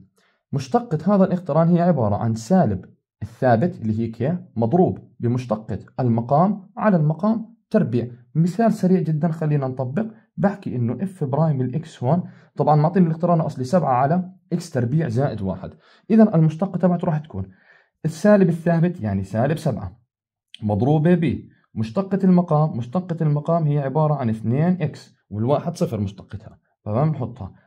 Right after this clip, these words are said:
على المقام تربيع اللي هي إكس تربيع زائد واحد الكل تربيع. بالتالي خلينا أ-، بس أبسط اقتراني بعد الاشتقاق،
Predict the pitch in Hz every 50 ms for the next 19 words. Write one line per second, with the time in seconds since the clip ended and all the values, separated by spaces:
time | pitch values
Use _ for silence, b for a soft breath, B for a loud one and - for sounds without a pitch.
0 | b b - 202 208 202 202 208 143 160 156 160 160 160 175 165 156 - 117 101
1 | 95 101 90 87 - _ _ _ _ _ 139 139 143 156 180 175 147 135 127 131
2 | 143 - - - _ 147 123 120 113 135 151 170 180 B B B B B B B
3 | - 120 110 135 156 151 110 120 113 120 127 147 151 147 143 165 180 175 - -
4 | _ _ _ _ _ _ _ _ _ _ _ _ _ _ _ - 135 131 131 -
5 | 147 151 170 180 175 - - - _ _ _ _ _ - 107 98 - 95 104 -
6 | - - _ _ _ _ - - - - 220 196 196 220 - - - - - 208
7 | 202 196 185 - 180 180 175 - - - 175 160 - - - 165 156 151 - 156
8 | 135 - - - _ _ _ _ _ _ _ - - - - - 127 123 120 120
9 | 123 151 160 160 - 117 127 120 113 113 113 113 - - - - 139 165 196 -
10 | -